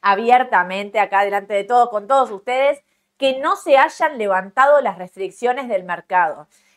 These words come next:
Que sigamos mandando los dólares de que compraste acá al banco para volver a entrarlos, para volver a reinvertirlos.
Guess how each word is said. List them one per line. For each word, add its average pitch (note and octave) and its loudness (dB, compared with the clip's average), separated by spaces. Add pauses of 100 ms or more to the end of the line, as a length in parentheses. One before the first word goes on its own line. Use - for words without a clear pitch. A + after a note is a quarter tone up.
Que C#4 4
sigamos D#4 2
mandando C4 0
los G3 0
dólares B3 0
de F#3+ -8
que F#3+ -14
compraste A3+ -2
acá A3 2
al F3 -4
banco C4+ 0
para F3+ -2
volver F#3 -2
a G#3 2
entrarlos, A3+ -2
para F3 -2
volver F#3 0
a G#3 2
reinvertirlos. F3 -8